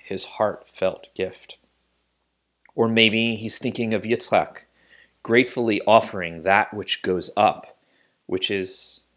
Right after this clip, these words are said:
Yitzhak himself. Indeed, this shepherd rabbi will soon be high and lifted up. "Behold, my servant will prosper.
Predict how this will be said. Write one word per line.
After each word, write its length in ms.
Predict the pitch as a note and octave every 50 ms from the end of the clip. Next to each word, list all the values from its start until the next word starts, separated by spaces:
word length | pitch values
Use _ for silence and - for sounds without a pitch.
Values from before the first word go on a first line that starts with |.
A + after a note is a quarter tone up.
| _ _
Yitzhak 680 | G2 A2 - - - G#2+ G2 F#2 F2+ - - - -
himself. 760 | - F#2+ F2 - - - C3 - - - - - - - - _ _ _ _ _ _ _ _ _ _ _ _ _ _ _ _ _ -
Indeed, 480 | G#2+ G2+ F#2 A#2+ A#2 A#2+ A#2 G2 F#2+
this 140 | G#2+ G#2 -
shepherd 520 | - - - - A2+ - - B2+ A2 F#2+
rabbi 440 | G2+ G#2 G#2+ G#2 G2 G2+ F#2 F2+ F2
will 180 | F2+ F#2 F#2+ F#2
soon 480 | - - - - B2+ A#2 A2 G#2 F#2
be 140 | E2 - E2+
high 600 | D#2+ - - - - G2+ G2+ G2 G2+ G2+ G2 - -
and 180 | - E2 D#3+ _
lifted 380 | F2 - - - _ - E2 -
up. 340 | - - _ - - - _ _ _ _ _ _ _ _ _ _ _ _ _ _ _ _ _
"Behold, 520 | - A#2 - - - D3 C#3+ C3 B2 G2+ G2
my 140 | A2 G#2+
servant 560 | F#2+ - - - D3 C#3 B2+ B2 A#2 F#2+ - F#2+
will 140 | G2+ F#2
prosper. 720 | - - - C3 B2 A#2 - - - - E2+ F2 F2 -